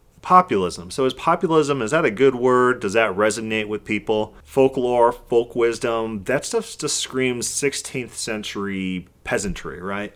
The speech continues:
And, uh, economics, econ,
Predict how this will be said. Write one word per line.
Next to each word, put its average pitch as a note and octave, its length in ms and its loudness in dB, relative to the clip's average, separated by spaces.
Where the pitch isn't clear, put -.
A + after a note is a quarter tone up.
And, G#2 560 -6
uh, G#2+ 220 -2
economics, C3 960 0
econ, A#2+ 840 -2